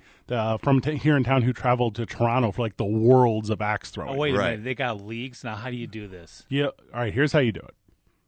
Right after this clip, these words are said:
Speaker 1: You go to the meet and greet. You say, "Hey, I'm thinking about throwing some axes, guys." Five oh five, two zero seven, eight nine nine zero.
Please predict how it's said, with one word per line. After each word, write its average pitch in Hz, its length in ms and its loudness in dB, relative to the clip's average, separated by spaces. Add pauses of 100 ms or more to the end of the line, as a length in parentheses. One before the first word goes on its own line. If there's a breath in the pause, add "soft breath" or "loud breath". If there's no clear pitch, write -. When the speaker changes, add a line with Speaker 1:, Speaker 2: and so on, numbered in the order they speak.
(1000)
Speaker 1:
You 131 120 -8
go 151 140 6
to 156 60 4
the 160 60 6
meet 143 180 6
and 98 100 -8
greet. 78 180 -14 (880)
You 131 100 -2
say, 135 200 4
"Hey, 190 180 0
I'm 175 340 2
thinking 196 140 -2
about 202 180 -2
throwing 202 160 -4
some 185 120 -6
axes, 196 320 -8
guys." 123 720 -8 (600)
Five 156 200 8
oh 143 80 8
five, 139 280 6
two 143 140 0
zero 123 220 2
seven, 117 260 0
eight 117 160 -2
nine 117 220 0
nine 110 180 -2
zero. 110 280 -6